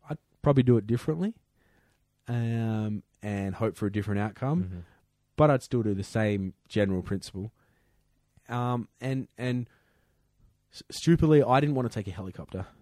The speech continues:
Speaker 1: um, because all I could think of is, you know, what if somebody actually needs this helicopter?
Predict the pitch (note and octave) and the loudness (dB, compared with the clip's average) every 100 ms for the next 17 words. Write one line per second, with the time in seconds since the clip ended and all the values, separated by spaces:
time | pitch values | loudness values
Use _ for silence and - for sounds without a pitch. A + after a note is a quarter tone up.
0 | _ _ _ _ G2 G2 G2+ G2 F#2+ G2 | _ _ _ _ -4 -2 0 -2 -4 -8
1 | - A2+ - A2 G2 - C3 B2+ - A#2+ | -8 -8 -2 0 -2 -2 0 0 0 -4
2 | A2 G#2+ G2+ F#2 G#2+ G2+ G2+ C3+ C3+ - | -2 -4 -4 -4 0 0 2 2 0 -2
3 | A#2+ A2+ G#2 G2+ - A2 - G#2 G2 G2+ | 0 0 0 -2 -4 -8 -8 -6 -2 2
4 | A2 E2+ G2+ G2 F2 - F2 - | 2 0 -8 -10 -8 -10 -12 -14